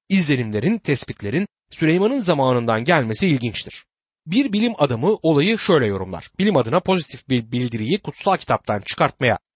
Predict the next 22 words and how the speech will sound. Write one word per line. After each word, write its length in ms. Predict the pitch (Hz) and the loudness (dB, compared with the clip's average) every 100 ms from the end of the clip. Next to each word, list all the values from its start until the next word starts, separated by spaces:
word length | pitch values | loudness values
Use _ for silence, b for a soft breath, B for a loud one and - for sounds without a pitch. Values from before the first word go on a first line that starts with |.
| _ - | _ 0
çalışmakta 580 | 208 151 - - - | 0 0 -2 -2 0
tehlike 420 | 220 151 120 113 80 | 0 0 -2 -6 -8
var. 200 | - - _ _ _ _ | -12 -20 _ _ _ _
Her 220 | 185 226 | 0 2
ne 80 | 254 | 4
kadar 380 | 160 120 92 - - | 2 0 -2 -12 -4
söylenenler 680 | 165 147 143 139 139 135 | 0 2 2 0 2 0
muhteşem 560 | 101 127 - 147 185 160 | -2 -8 -8 -2 -2 0
sözler 300 | 123 113 107 | -4 -2 -2
olsa 300 | 101 - 190 | -2 -2 -2
da 160 | 98 - _ _ _ _ - | -2 -6 _ _ _ _ 0
ancak 320 | 233 220 - | 2 2 -2
Süleyman'ın 420 | 180 175 185 220 | -2 0 2 0
kullandığı 540 | - 143 135 127 117 | 0 2 2 2 -2
sözlerde 540 | 110 160 143 143 143 226 | -2 -2 0 0 0 0
kullanılan 540 | - 151 147 165 147 | 0 0 2 4 2
rüzgarın 480 | 123 147 127 127 107 | 0 -6 -2 -2 0
hareketi 640 | 95 131 127 104 180 233 - _ - | 0 -2 -2 -4 -2 -2 -4 _ 0
ve 80 | 196 | 0
suyun 560 | - - 165 202 262 143 | 0 -8 -2 -2 -2 0
buharlaşma 560 | 139 139 147 143 190 | 2 4 2 0 -2
olgusu 540 | 160 120 101 - 226 | -2 -4 -8 -4 -2